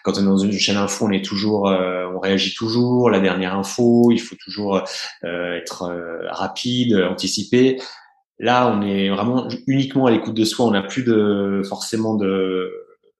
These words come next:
d'injonctions ou d'impératifs qui arrivent de l'extérieur. Donc, c'est un renversement un peu complet du, de la façon de vivre. Il y a une espèce de, de vide, en fait. Et de ce point de vue-là, oui, c'est vraiment à l'opposé de,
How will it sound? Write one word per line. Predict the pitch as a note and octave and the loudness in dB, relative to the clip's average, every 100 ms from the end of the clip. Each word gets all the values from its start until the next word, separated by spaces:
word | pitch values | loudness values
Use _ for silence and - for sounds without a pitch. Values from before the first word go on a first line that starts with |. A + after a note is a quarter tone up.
| _ | _
d'injonctions | G2 A2 A2 A#2 - - B2+ B2+ | -4 0 2 2 0 0 2 4
ou | B2 A2+ | 2 2
d'impératifs | G2 G#2+ G2+ - - B2+ | 0 0 0 -2 -6 -6
qui | - | -2
arrivent | G#2 A2 A2+ | 0 0 0
de | G2 | 0
l'extérieur. | G2 - G2+ G#2 B2+ B2 | 0 -2 -2 0 2 0
Donc, | G2 - | -2 0
c'est | G2+ | 0
un | F#2 F#2 | 2 2
renversement | G2 G#2+ G#2+ - A2 A2 | 0 0 0 0 0 0
un | G#2+ | -2
peu | C3+ | -4
complet | - B2+ - C3 A#2+ | -6 -6 -2 0 0
du, | G2+ G2 F#2+ - - - - - - | 2 2 2 -2 -14 -16 -18 -16 -4
de | |
la | F#2+ | -2
façon | - A2 - G#2+ G#2+ G2+ G2 F#2+ F#2 F#2+ F#2 F#2 F#2+ - _ F2+ | 0 0 2 0 0 0 0 0 -2 -6 -8 -10 -14 -16 _ -6
de | |
vivre. | F2+ F#2+ G3 | -2 4 4
Il | - | 6
y | |
a | |
une | F#2+ | 4
espèce | G2 A2 G#2+ | 4 2 2
de, | G2+ F#2 F#2 F2+ F2+ | 2 0 2 -2 -2
de | F#2 | -2
vide, | F2 D#3+ D3 F#2 - | 2 2 2 -4 -6
en | - | -8
fait. | F#2 - - - - - - _ - | -6 -6 -8 -16 -18 -16 -18 _ -12
Et | F2 F2 F2 E2+ E2 E2 D#2+ D#2+ D#2+ E2 E2 E2 D#2+ E2 E2 E2 D#2+ D#2+ _ | -8 -6 -6 -6 -4 -6 -8 -10 -8 -8 -8 -10 -10 -12 -14 -20 -20 -20 _
de | F#2 | -6
ce | - | -2
point | G2+ | 0
de | F#2+ | 0
vue-là, | F2+ A#2+ A#2+ | 2 4 6
oui, | A#2+ | 4
c'est | A#2+ F2+ F2 E2+ E2+ | 4 0 -2 -2 -4
vraiment | F2 F2+ G#2+ | -6 -6 -2
à | G#2 | -2
l'opposé | G2 G#2+ G#2 A2 | -2 0 2 2
de, | G2+ F2 F2 E2+ E2 E2 | 2 -2 -2 -6 -10 -18